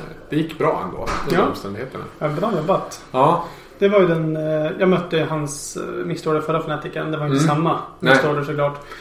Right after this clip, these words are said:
Speaker 2: Men jag hade inte en suck i Småland.
Speaker 1: Nej.
Speaker 2: Alltså jag bara, "Nu ska jag skjuta bort dig."
Speaker 1: Ja.
Speaker 2: Och han bara, "Nej, det som kommer hända nu är att Rippers kommer och trettio
Speaker 1: <laughs>
Speaker 2: skinks kommer och," nej, jag, jag tror inte jag fick in en wound typ.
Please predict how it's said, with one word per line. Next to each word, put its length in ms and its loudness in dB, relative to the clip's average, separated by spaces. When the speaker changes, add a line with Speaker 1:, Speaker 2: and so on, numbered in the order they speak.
Speaker 2:
Men 120 4
jag 100 6
hade 180 2
inte 180 -2
en 80 -2
suck 400 -6
i 140 -2
Småland. 600 4
Speaker 1:
Nej. 180 6
Speaker 2:
Alltså 220 0
jag 180 2
bara, 160 0
"Nu 180 4
ska 120 -2
jag 100 0
skjuta 220 -2
bort 280 -2
dig." 420 -6
Speaker 1:
Ja. 340 0
Speaker 2:
Och 120 -2
han 220 -2
bara, 120 0
"Nej, 180 0
det 80 0
som 140 -6
kommer 160 -4
hända 280 -2
nu 200 4
är 100 0
att 140 -8
Rippers 440 -2
kommer 420 -2
och 500 -4
trettio 580 4
Speaker 1:
<laughs> 380 -6
Speaker 2:
skinks 460 2
kommer 440 2
och," 180 -2
nej, 140 0
jag, 160 6
jag 100 6
tror 100 6
inte 120 4
jag 100 4
fick 160 -4
in 120 0
en 220 -2
wound 540 2
typ. 180 -4